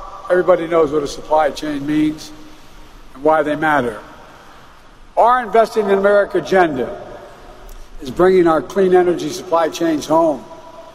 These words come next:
Since I took office, we've seen more than sixteen billion dollars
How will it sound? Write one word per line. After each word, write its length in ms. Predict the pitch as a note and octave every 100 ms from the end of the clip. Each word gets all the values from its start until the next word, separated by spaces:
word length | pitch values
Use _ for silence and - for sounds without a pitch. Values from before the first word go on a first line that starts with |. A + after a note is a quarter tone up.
| - - -
Since 240 | - -
I 160 | A3+ A#3+
took 240 | A#3 A3
office, 480 | A3+ A3+ F3+ C#3 - - - - - - -
we've 140 | E3+
seen 300 | - A3 G#3
more 200 | G3+ G3
than 140 | F3 D#3
sixteen 1040 | - - C4 - - A3+ A3 F3 B2+ -
billion 380 | A#3 B3 A#3+ A3
dollars 560 | A3 G3+ D#3 A#2 A2